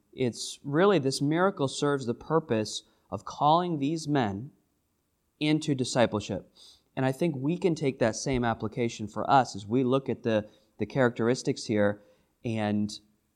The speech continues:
claim that discipleship, hear that calling, step out by faith. Because the disciples, these disciples are called to do something, you're called to do something, I'm called to do something.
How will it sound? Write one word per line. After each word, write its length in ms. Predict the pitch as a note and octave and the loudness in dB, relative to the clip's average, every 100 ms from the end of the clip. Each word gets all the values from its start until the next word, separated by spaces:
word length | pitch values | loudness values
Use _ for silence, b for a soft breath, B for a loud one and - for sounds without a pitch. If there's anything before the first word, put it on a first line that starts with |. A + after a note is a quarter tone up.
| _ _ _ _ _ _ _ _ _ _ - | _ _ _ _ _ _ _ _ _ _ -12
claim 440 | - E3+ C#3+ G#2 - _ _ _ _ _ - | -4 0 0 -2 -8 _ _ _ _ _ -4
that 180 | G#2 - | -4 -4
discipleship, 720 | G#2 G#2+ G2 G2 - - - | -4 -2 -2 -6 -6 -8 -10
hear 400 | _ - F#3 F#3+ E3+ | _ -6 2 2 4
that 240 | A#2 - | 2 0
calling, 440 | B2 G#2 F#2+ F2+ - _ | -6 -4 -4 -6 -10 _
step 320 | - - D#3 D#3 | -12 -4 -2 0
out 160 | D3 | 0
by 140 | C#3+ B2+ | -2 -4
faith. 340 | E3 D3 G2 _ b b - | -4 -4 -6 _ b b -8
Because 280 | D3+ D#3+ D3 | 0 0 0
the 60 | |
disciples, 680 | C#3+ C#3+ A3+ A3+ F#3+ E3 - | -2 2 2 2 -2 -4 -10
these 260 | D3+ A3 C4 | -2 0 0
disciples 540 | A3+ G#3+ E3+ E3 C#3+ | -2 0 0 0 -2
are 80 | D3 | -4
called 240 | - C3 B2+ | 0 0 0
to 60 | |
do 140 | B2 A#2+ | -2 -2
something, 460 | B2+ A2+ B2 B2 | -4 -4 -4 -2
you're 200 | B2+ F#3+ | 2 0
called 280 | G3+ B2+ G2+ | 2 0 0
to 60 | F#2+ | -2
do 120 | F#2+ | -6
something, 400 | - F#2 F2+ - - _ _ _ _ C#3 | -8 -12 -12 -16 -18 _ _ _ _ -4
I'm 180 | F3+ | -2
called 260 | F3+ A#2+ G#2+ | -2 -2 -2
to 60 | G2 | -4
do 120 | F#2+ | -8
something. 400 | - F2 E2+ | -10 -14 -14